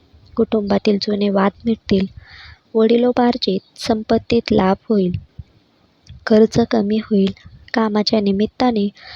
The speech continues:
दूरचे प्रवास करावे लागतील. व्यवसायात आकस्मिक धनलाभ होतील. दूरचे प्रवास घडतील. माहिती आवडल्यास व्हिडिओ शेअर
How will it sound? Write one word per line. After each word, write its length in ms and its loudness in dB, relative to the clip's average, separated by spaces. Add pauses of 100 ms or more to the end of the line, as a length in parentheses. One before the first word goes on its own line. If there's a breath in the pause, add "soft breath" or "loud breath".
(280 loud breath)
दूरचे 400 2
प्रवास 540 0
करावे 420 2
लागतील. 420 0 (680 loud breath)
व्यवसायात 720 0 (200)
आकस्मिक 640 -2
धनलाभ 420 2 (100)
होतील. 340 -2 (680 loud breath)
दूरचे 400 -2
प्रवास 500 0 (100)
घडतील. 400 -2 (1500 soft breath)
माहिती 440 0
आवडल्यास 640 2 (180)
व्हिडिओ 420 4
शेअर 360 2